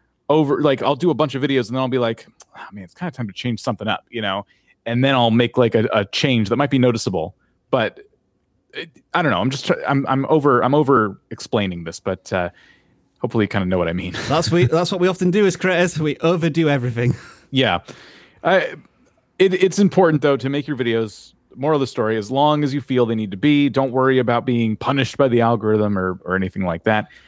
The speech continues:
Speaker 1: And, uh, speaking of making videos as long as they need to be, another thing I was seeing was editing. Just, just a lack of editing with a lot of creators' content. They, they just kinda sat down and recorded them playing Minecraft for twenty minutes, thirty, forty minutes,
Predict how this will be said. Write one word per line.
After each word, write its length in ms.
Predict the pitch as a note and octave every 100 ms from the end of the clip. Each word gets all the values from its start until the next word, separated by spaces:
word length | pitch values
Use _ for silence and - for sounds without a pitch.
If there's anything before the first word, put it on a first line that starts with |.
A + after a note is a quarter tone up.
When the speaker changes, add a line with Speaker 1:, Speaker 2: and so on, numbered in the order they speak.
| _ _
Speaker 1:
And, 340 | G2+ F#2+ F#2 F#2
uh, 220 | F2+ F2+ - - _
speaking 480 | - - - F3+ F3+
of 100 | C#3+
making 240 | A#2 B2 B2+
videos 240 | B2 A#2+
as 100 | G2+
long 160 | A2+ A2
as 120 | G#2
they 80 | A2+
need 80 | G2
to 60 |
be, 300 | F#2 A2+ G2+ - - _ _ _ -
another 280 | A#2+ C#3
thing 200 | C3 C3+
I 20 | A2+
was 120 | G#2+
seeing 180 | - A2
was 280 | G2 F2+ - -
editing. 400 | A2 G2+ D#2+ F#2 _ _ -
Just, 300 | C3+ - -
just 200 | C3 -
a 40 |
lack 380 | G#2+ A2 A2+ -
of 100 | G2+
editing 420 | F2+ F2 E2 - _ _ _
with 120 | A2
a 60 | G#2+
lot 180 | G#2 F#2+
of 120 | G2
creators' 300 | - G2 F2+
content. 540 | - F#2+ F#2 G2 -
They, 280 | - G2 F#2 - _ _ _ -
they 80 |
just 180 | B2+ D3
kinda 180 | - C#3+
sat 340 | - D3 A2
down 240 | B2 C3 B2
and 100 | A2+
recorded 640 | A2+ - C#3+ B2+ A2+ A2+ - _
them 340 | B2 B2 A#2+
playing 420 | A2 B2+ A#2 A2 G#2+
Minecraft 500 | C3+ E3 - A#2 -
for 140 | A2
twenty 280 | - A#2 G#2
minutes, 420 | G2 F#2+ - - -
thirty, 240 | A2 G#2+
forty 280 | G2 A#2+ G#2+
minutes, 380 | G2+ G2 G2 -